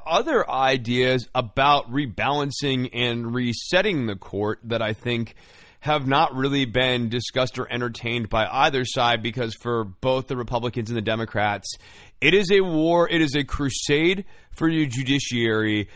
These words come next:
It's not about getting the court system to be, uh,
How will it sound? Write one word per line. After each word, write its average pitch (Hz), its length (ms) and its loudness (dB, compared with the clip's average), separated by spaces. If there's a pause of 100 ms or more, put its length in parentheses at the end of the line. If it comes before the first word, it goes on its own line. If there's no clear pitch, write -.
(200)
It's 139 240 0
not 156 180 4
about 147 400 2
getting 139 380 0
the 123 60 -4
court - 360 -6
system 135 380 -4
to 131 120 -4
be, 120 600 0 (640)
uh, 87 100 -14